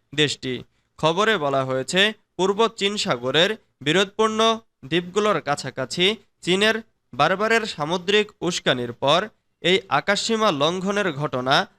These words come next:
আঞ্চলিক উত্তেজনা বাড়িয়ে দিয়েছে। জাপানের প্রধান মুখপাত্র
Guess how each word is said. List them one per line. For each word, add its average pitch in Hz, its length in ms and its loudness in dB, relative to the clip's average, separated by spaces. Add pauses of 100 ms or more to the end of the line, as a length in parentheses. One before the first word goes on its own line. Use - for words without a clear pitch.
আঞ্চলিক 208 560 0
উত্তেজনা 196 560 0
বাড়িয়ে 131 340 0
দিয়েছে। 127 540 0 (420)
জাপানের 202 480 2
প্রধান 196 340 -2
মুখপাত্র 139 720 -2